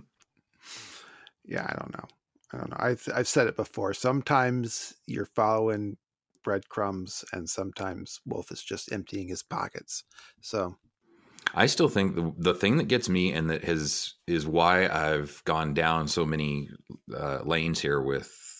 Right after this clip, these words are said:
Speaker 2: Agia is just because I still don't feel like it's, uh, the extremes that she goes to. I don't know why I'm convinced that him killing her brother isn't enough. Like, it just, it seems like that's not enough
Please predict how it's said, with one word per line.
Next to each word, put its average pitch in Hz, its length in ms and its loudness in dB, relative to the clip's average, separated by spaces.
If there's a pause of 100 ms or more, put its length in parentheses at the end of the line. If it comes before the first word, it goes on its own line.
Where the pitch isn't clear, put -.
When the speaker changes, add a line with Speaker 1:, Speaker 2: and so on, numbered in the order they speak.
(160)
Speaker 2:
Agia 73 300 -2
is 71 140 -2
just - 240 -2
because 78 360 0
I 110 200 0
still - 240 0
don't - 200 -2
feel 147 260 0
like 123 260 2
it's, - 300 -2 (920)
uh, - 120 0
the 104 280 0
extremes 135 640 6
that 117 160 4
she 123 200 2
goes 107 380 4
to. 131 480 2
I 113 100 0
don't 120 140 8
know 123 160 6
why 110 760 6
I'm 101 260 4
convinced 95 580 2
that 82 260 4 (140)
him 95 240 2
killing 90 320 2
her 87 120 2
brother 80 360 4
isn't 76 200 0
enough. 69 400 -4 (100)
Like, 76 280 -2
it 78 120 0
just, 80 360 -2
it 78 120 -2
seems 82 300 0
like 80 140 0
that's 78 240 -2
not 80 400 0
enough 78 580 -2